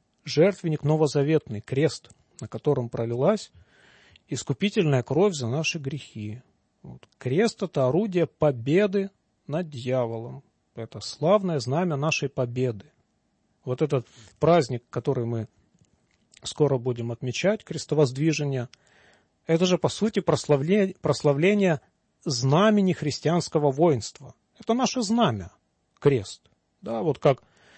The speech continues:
идёт армия, впереди знаменосцы со знамёнами.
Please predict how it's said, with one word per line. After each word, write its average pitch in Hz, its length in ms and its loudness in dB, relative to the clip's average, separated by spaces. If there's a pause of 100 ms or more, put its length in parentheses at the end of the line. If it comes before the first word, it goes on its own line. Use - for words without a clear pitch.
(260)
идёт 190 380 -2
армия, 131 440 4
впереди 143 600 0 (320)
знаменосцы 143 960 -2 (180)
со - 180 -8
знамёнами. 117 720 -4